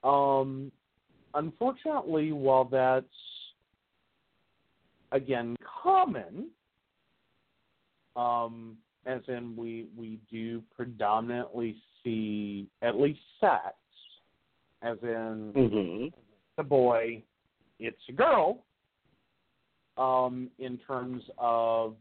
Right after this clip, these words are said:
Speaker 1: you know, it has a penis, it has a vagina. Welcome to the world. Because of that, you know, appendage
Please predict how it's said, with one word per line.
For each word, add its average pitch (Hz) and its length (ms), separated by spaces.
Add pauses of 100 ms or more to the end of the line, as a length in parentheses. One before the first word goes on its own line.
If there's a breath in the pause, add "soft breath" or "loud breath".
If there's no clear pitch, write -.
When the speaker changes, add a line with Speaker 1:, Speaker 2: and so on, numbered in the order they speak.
(140)
Speaker 1:
you 127 120
know, 98 360
it 120 180
has 107 200
a 143 60
penis, 147 380 (880)
it - 100
has 95 260
a 110 40
vagina. 135 480 (2750)
Welcome 123 440
to 160 80
the 175 80
world. 156 500 (1500)
Because 131 440
of 143 140
that, 151 220 (500)
you 139 140
know, 104 260 (540)
appendage 143 640